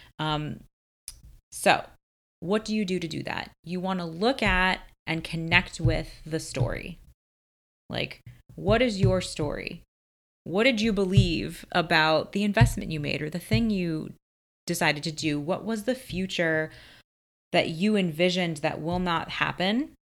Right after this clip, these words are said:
you know, with the person that you've lost? What are the memories that you won't get to make, right? What is, what is that story that you saw, your story, that is not lived now, is not experienced now? Acknowledging it is the first step.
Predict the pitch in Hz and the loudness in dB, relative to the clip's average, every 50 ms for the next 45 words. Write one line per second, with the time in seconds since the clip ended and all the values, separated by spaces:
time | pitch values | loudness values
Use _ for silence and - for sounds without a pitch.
0 | _ _ _ _ _ _ _ _ _ _ _ _ - - - - 180 185 180 160 | _ _ _ _ _ _ _ _ _ _ _ _ -20 -18 -8 -6 -2 0 0 2
1 | 156 151 147 - - 165 160 151 180 196 196 - 196 - - - 180 170 - 175 | 2 0 -2 -4 -8 -10 -4 0 0 0 2 0 -2 -2 -2 -4 -4 -4 -4 -4
2 | 165 160 - - 156 147 151 143 139 - - - - 175 196 208 220 196 175 175 | -4 -4 -4 -6 -6 -6 -4 -4 -4 -4 -4 -6 -4 -4 -2 0 0 0 0 2
3 | 185 190 190 190 180 170 156 - 175 - - 160 151 156 151 - 156 151 - - | 2 2 2 0 0 -2 -2 -4 -6 -4 -4 -4 -4 -4 -4 -4 -6 -6 -6 -8
4 | 147 143 - - - - - - - - - 147 151 151 - 156 160 175 180 208 | -8 -6 -6 -8 -8 -12 -14 -18 -14 -6 -2 -2 0 0 -2 -2 0 2 2 2
5 | 226 202 185 - - 165 165 202 226 - - 202 208 196 185 190 180 170 - - | 2 0 -4 -8 -10 -4 -2 0 0 0 0 0 0 0 0 0 -2 -2 -2 -6
6 | - - 175 175 170 165 156 - - - 156 165 160 156 - - - 135 131 139 | -6 -4 -2 0 0 0 0 -2 -4 -6 -6 -6 -6 -6 -6 -4 -2 0 0 0
7 | 147 170 220 262 285 - _ _ _ _ _ _ - 151 - 180 180 190 196 190 | 0 -2 -2 -4 -6 -8 _ _ _ _ _ _ -16 -8 -2 0 2 2 2 0
8 | - - 156 143 135 135 131 - - 160 180 180 175 - _ _ _ _ _ _ | -2 -4 -2 -2 -2 -2 -2 -4 -4 -4 -6 -8 -10 -12 _ _ _ _ _ _
9 | _ - 156 170 160 160 160 156 151 - - - _ _ _ _ - 196 196 185 | _ -2 2 4 6 6 6 4 2 0 -4 -10 _ _ _ _ 2 2 2 2
10 | 196 196 190 - - 165 160 160 160 - - - - - - - - 175 - _ | 2 0 0 0 0 0 0 -2 -2 -6 -10 -10 -10 -10 -12 -12 -14 -16 -18 _
11 | _ - 185 175 180 185 175 175 170 - - - 151 151 151 143 139 139 139 - | _ -2 -2 0 0 0 -2 -2 -4 -6 -8 -8 -6 -4 -4 -4 -4 -6 -8 -10
12 | - - - - - - - - _ _ _ - 160 156 160 175 175 160 156 160 | -10 -10 -10 -12 -14 -16 -16 -18 _ _ _ -8 -6 -4 -2 0 0 2 0 0
13 | 143 147 143 - - - - - _ - 156 139 - 151 - - 139 139 135 - | -2 -4 -6 -6 -8 -10 -12 -14 _ -12 -10 -10 -10 -10 -8 -6 -6 -6 -6 -6
14 | - 50 - - - | -8 -8 -10 -10 -14